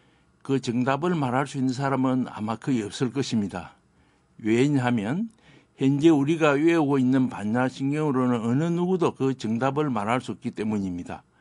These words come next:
왜 말할 수 없을까요? 현재 우리가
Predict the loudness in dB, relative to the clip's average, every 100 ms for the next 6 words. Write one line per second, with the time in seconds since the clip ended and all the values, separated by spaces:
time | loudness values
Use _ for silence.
0 | _ _ _ _ _ -2 2 4 4 2
1 | 0 -4 -6 -8 -6 -4 -4 -8 -18 _
2 | _ _ _ _ -2 2 2 2 2 2
3 | 2 0 -2